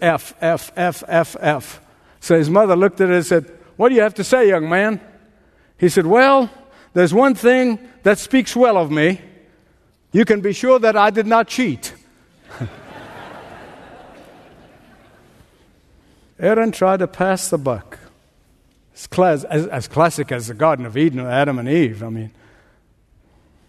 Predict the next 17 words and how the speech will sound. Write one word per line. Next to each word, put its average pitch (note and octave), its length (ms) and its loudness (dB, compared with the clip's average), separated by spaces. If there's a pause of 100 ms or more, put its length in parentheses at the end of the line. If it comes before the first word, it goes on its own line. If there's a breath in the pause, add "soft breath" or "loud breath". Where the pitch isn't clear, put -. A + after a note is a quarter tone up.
(720)
Adam D3 280 -2
said, C#3 600 -2 (720)
"You D3+ 120 -6
gave E3+ 180 2
me C3+ 140 0
this D3+ 240 -2
woman. A2 280 -8 (1400)
She A#3 180 -2
made C3+ 180 0
me A#2 120 -6
do G#2+ 160 -10
it." G2 100 -16 (1200)
Took D#3 160 0
it C#3+ 60 2
like B2+ 180 -2
a A#2 40 -6
man. A2 420 -8